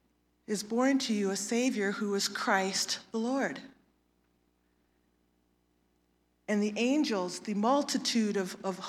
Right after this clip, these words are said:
heavenly hosts, they came. I think some people think they sang "Joy to the World." But that's actually not what they sang. They actually, we don't know that they sang. What they said is, "Glory to God in the highest,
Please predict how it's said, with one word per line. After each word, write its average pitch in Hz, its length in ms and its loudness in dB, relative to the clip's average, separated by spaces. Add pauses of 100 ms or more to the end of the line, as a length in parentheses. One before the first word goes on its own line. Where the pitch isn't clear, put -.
(140)
heavenly 233 400 4
hosts, 262 540 2 (280)
they 277 240 6
came. 226 320 2 (140)
I 254 60 2
think 349 260 2
some 302 200 4
people 285 280 4
think 247 280 2
they 240 120 2
sang 214 420 0
"Joy 214 340 2
to 226 200 0
the 202 100 0
World." 185 520 0 (1600)
But 220 160 6
that's 233 260 8
actually 254 360 8
not 220 540 6 (240)
what 214 180 2
they 220 160 6
sang. 190 500 0 (600)
They 240 140 4
actually, 262 340 4
we 214 120 0
don't 240 200 2
know 233 160 8
that 226 160 2
they 208 100 0
sang. 247 400 2
What - 200 0
they 180 120 0
said 202 760 2 (1200)
is, 185 240 4
"Glory 277 500 8
to - 160 4
God 226 380 6
in 202 120 6
the 196 80 4
highest, 208 760 0